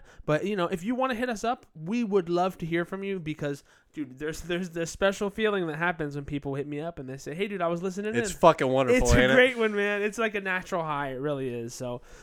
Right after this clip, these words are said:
Speaker 2: I t-,
Speaker 1: um,
Speaker 2: I talked about my Saturday night.
Speaker 1: Yeah.
Speaker 2: I got one more for you that we might
Speaker 1: Okay.
Speaker 2: be able to end fourteen minutes on.
Speaker 1: That, that's
Speaker 2: And
Speaker 1: fine.
Speaker 2: like you said, you were not,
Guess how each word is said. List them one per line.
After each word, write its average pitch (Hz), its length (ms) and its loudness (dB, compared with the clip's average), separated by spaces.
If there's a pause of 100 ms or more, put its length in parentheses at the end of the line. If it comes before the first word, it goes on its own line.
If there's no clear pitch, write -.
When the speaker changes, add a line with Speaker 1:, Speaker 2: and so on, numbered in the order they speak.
Speaker 2:
I 107 60 -10
t-, 117 80 -2
Speaker 1:
um, 139 340 -4
Speaker 2:
I 117 80 -2
talked 156 400 2
about 131 320 -2
my 113 80 -8
Saturday 120 540 -4
night. 127 500 -4
Speaker 1:
Yeah. 165 280 -4 (360)
Speaker 2:
I 117 160 -8
got 117 340 -8
one 117 200 -14
more 123 280 -10
for 104 220 -18
you 104 100 -16
that 104 140 -12
we 139 60 -8
might 147 120 -2
Speaker 1:
Okay. 120 200 -2
Speaker 2:
be 117 80 -4
able 110 140 -4
to - 60 -10
end 117 360 -2
fourteen 110 400 -8
minutes 113 280 -10
on. 101 300 -14
Speaker 1:
That, 139 200 -4
that's 170 200 0
Speaker 2:
And 131 300 0
Speaker 1:
fine. - 160 -20
Speaker 2:
like 113 200 0
you 156 60 -8
said, 143 260 -2
you 127 140 -4
were 113 120 -4
not, 117 340 0